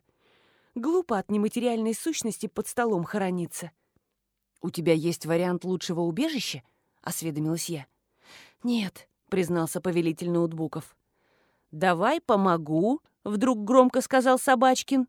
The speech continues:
Я выглянула из-под стола. В комнате были только Сеня и Марина. На полу валялся поднос, и там же были раскиданы булочки, осколки разбитой посуды,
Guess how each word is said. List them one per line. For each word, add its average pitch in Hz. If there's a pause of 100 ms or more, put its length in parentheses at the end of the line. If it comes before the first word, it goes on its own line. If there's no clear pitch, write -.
(600)
Я 190
выглянула 240
из-под 269
стола. 202 (720)
В -
комнате 320
были 170
только 226
Сеня 330
и 277
Марина. 196 (560)
На 202
полу 226
валялся 202
поднос, 214 (240)
и 294
там 359
же 196
были 196
раскиданы 247
булочки, 202 (200)
осколки 277
разбитой 175
посуды, 269